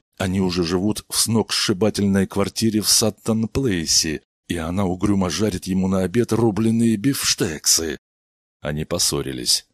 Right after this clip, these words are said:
Между ними царило молчание. Он читал свой Уолл-стрит Джорнал, а она листала книги по астрологии. А вот они живут в Коннектикуте, в прекрасном старом доме,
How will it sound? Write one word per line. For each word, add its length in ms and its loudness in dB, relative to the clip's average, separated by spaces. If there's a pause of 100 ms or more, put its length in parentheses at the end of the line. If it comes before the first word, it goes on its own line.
Между 460 -2
ними 280 2
царило 540 2
молчание. 1000 -2 (240)
Он 260 0
читал 480 2
свой 440 2
Уолл-стрит 680 0
Джорнал, 800 0
а 160 0
она 140 2
листала 420 2
книги 420 2
по 340 -2
астрологии. 1040 -4 (240)
А 140 -2
вот 220 0
они 180 -2
живут 380 -4
в 120 -8
Коннектикуте, 880 -4
в 120 -10
прекрасном 720 0
старом 460 0
доме, 480 -2